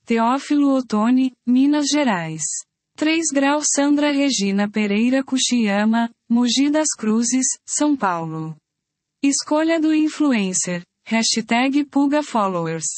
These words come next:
Um grau Éder Júlio Rocha, Contagem, Minas Gerais. Dois graus Guilherme Teles,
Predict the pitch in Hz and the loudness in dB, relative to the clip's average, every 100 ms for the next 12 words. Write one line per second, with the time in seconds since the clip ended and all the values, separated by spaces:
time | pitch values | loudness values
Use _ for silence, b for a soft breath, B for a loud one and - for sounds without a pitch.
0 | - _ _ _ 277 277 277 311 330 302 | -14 _ _ _ 2 4 2 2 2 2
1 | 294 285 254 254 269 285 214 190 190 - | 2 0 2 2 2 2 0 0 0 0
2 | 226 226 - - 240 233 240 254 254 262 | 0 -2 -6 -2 -2 2 0 0 0 0
3 | 262 - - 254 285 302 277 294 269 180 | 0 -2 0 2 4 2 0 0 0 -2
4 | 160 156 - - - _ _ - 262 311 | -4 -8 -8 -8 -12 _ _ -4 -2 0
5 | 330 262 269 277 285 269 277 220 220 240 | -2 0 0 0 0 0 2 2 2 2
6 | 247 240 247 269 262 | 0 0 0 2 2